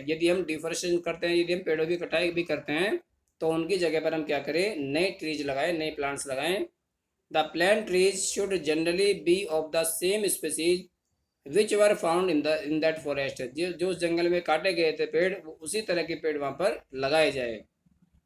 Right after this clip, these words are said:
ताकि एक ही तरह के पेड़ों की कमी ना हो। We should plant at least as many trees as we cut,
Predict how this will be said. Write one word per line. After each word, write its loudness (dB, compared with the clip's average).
ताकि 2
एक 4
ही 4
तरह 2
के 0
पेड़ों 2
की 0
कमी 0
ना 2
हो। 0
We -4
should -4
plant -2
at -2
least 0
as 2
many 2
trees 4
as 0
we 4
cut, -2